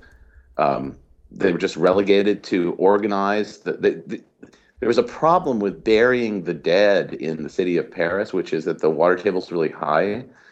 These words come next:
So, um, even though they wanted to bury people underground, they couldn't. So they, there were all these monks whose job it was to s-, to basically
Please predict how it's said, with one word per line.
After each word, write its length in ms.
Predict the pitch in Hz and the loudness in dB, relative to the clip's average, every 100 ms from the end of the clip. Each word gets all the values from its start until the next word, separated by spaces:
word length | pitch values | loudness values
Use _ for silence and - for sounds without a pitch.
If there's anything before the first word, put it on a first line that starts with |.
| _ _ | _ _
So, 340 | - 107 95 87 _ _ - | 2 4 4 0 _ _ -2
um, 440 | 80 78 80 - - _ _ _ _ _ _ _ | 0 0 -4 -10 -20 _ _ _ _ _ _ _
even 260 | 110 110 107 | -2 0 0
though 140 | 104 | 0
they 120 | 92 90 | 0 -2
wanted 300 | 82 92 98 | -2 -2 -4
to 80 | 90 | -2
bury 280 | 87 90 | -2 -2
people 300 | 92 101 - | -4 -6 -6
underground, 600 | 82 80 78 80 87 98 | -4 -4 -2 0 0 -2
they 160 | 95 80 | 0 -2
couldn't. 580 | - - 90 117 131 - - _ _ | -2 -6 -4 -4 -6 -12 -20 _ _
So 220 | - 104 | -2 0
they, 400 | 92 98 95 98 - | 4 2 2 -2 -4
there 200 | 85 92 | 0 2
were 180 | 92 92 | 2 2
all 220 | 90 110 | 4 2
these 260 | 117 95 - | 2 -4 -4
monks 400 | 87 113 120 - | -2 -2 -2 -8
whose 260 | - 78 - | -10 -10 -10
job 400 | 65 90 104 - | 0 2 4 2
it 100 | 76 | -2
was 340 | 71 78 78 | -2 -2 -4
to 100 | - | -10
s-, 260 | 69 - - _ - | -10 -12 -18 _ -10
to 160 | 95 | -6
basically 760 | 82 87 - - 87 82 78 | -2 -2 -4 -2 0 0 -2